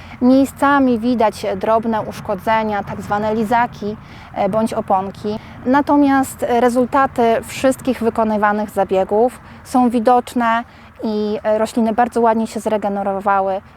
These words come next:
My jesteśmy zadowoleni z jakości. E, koniec września, drodzy Państwo,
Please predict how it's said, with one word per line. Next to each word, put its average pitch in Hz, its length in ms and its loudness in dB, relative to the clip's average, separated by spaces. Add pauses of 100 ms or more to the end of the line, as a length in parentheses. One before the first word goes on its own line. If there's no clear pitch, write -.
(140)
My 247 80 0
jesteśmy 214 340 -2
zadowoleni 180 580 -2
z - 40 -14
jakości. - 480 -10 (1200)
E, 240 140 2
koniec 262 300 2
września, 262 400 2
drodzy 226 260 2
Państwo, 262 500 0